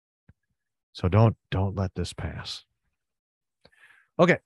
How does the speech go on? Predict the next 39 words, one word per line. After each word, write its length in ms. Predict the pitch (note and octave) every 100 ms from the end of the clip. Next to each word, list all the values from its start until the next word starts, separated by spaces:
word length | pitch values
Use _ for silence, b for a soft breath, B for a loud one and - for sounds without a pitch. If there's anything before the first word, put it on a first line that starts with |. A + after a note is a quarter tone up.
| b b b b -
that's 180 | F#3
probably 320 | - F3 D#3 B2
a 100 | A#2
really 400 | C3 D3 D#3 C3
good 180 | A#2+
spot 380 | - A#2 F2+ E2
to 220 | - F#2+ F#2
stop 440 | - A#2 A2 G2+
for 400 | - - G2+ G2
today. 400 | - F#2 F2+ D#2
So 240 | - G#2 G2+
let 160 | G2+
me, 320 | G2+ G2 F#2+
uh, 180 | F#2 F#2+
just 240 | F#2+ F#2 -
put 160 | G#2
this 180 | G#2 -
here, 320 | - F#3+ G#3+
and 160 | D3 A#2+
then 160 | A#2
we 140 | G#2+ G#2+
will 220 | G2+ G2
lock 360 | F#2+ G#2 G#2 -
down. 520 | A2 A2 G#2+ G#2+ F#2 _ _ _ _ _ -
Uh, 360 | F#2 F2+ F2 F2
we, 240 | G2+ G2 -
uh, 340 | - F2 E2 E2+
we'll 160 | F2+
s-, 160 | F2 -
stop 300 | - - G#2
the 80 | G2
recording, 680 | F2+ - D#3+ G#3 G#3+ A3+ F3
and 280 | A#2+ A2+
then 240 | A2+ A2+ A2
we 180 | G#2+ G#2+
will, 480 | G2+ G2 F#2+ F#2+ - _ _ _ _ _ _
uh, 180 | F#2 E2+ - F#2+ F#2+
get, 300 | C3+ E3+ - _ _ _ _
uh, 240 | - G2+